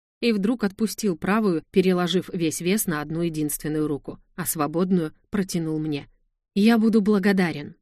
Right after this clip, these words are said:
просто ответил он. Опустив взгляд на широкую ладонь мужчины, разглядела грубые мозоли от верёвки. Эти руки не были руками лентяя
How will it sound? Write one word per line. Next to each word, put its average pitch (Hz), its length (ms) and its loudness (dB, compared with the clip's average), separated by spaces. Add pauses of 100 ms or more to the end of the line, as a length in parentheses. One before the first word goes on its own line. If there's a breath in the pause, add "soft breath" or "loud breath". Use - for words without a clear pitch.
просто 190 400 0
ответил 151 440 -6
он. 139 260 -10 (560)
Опустив 220 420 0
взгляд 202 520 0
на 180 100 0
широкую 196 440 -2
ладонь 170 320 0
мужчины, 165 640 0
разглядела 185 640 0
грубые 196 360 0
мозоли 202 400 0
от 143 120 -10
верёвки. 151 500 -4 (160)
Эти 185 260 2
руки 196 280 4
не 180 180 2
были 208 180 4
руками 190 400 2
лентяя 170 600 -2